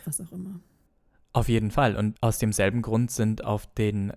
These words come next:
Speaker 2: Covern von den ganzen Yoga-Magazinen auch nie Männer zu sehen.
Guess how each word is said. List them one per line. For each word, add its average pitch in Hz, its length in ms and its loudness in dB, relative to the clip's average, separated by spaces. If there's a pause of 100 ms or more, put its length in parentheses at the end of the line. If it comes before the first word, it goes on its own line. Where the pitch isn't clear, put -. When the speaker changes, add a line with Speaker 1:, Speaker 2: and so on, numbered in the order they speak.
Speaker 2:
Covern 120 500 2
von 104 460 0
den 98 180 -2
ganzen 107 320 -2
Yoga-Magazinen 113 880 -2
auch 113 340 -2
nie 117 200 2
Männer 120 280 0
zu - 140 -12
sehen. 98 320 -8